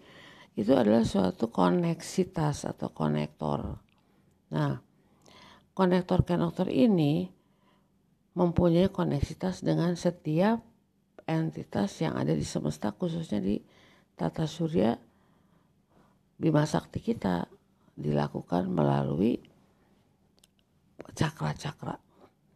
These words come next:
Cakra itu mempunyai tujuh warna utama, yaitu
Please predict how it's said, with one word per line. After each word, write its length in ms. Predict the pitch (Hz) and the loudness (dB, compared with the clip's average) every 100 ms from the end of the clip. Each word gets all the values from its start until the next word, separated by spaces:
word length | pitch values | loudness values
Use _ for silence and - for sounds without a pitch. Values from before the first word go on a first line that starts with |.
| _ _ | _ _
Cakra 320 | - - - | -20 -10 -6
itu 240 | 139 - 95 - _ _ - | -4 -2 -4 -8 _ _ -16
mempunyai 480 | - - 67 67 - | -12 -2 0 0 0
tujuh 320 | - 76 71 | -2 0 2
warna 400 | 64 62 64 60 - _ _ - | 2 2 -4 -4 -8 _ _ -16
utama, 480 | - 127 127 71 - | -6 -4 -2 -4 0
yaitu 400 | 131 - 254 | -2 -2 -4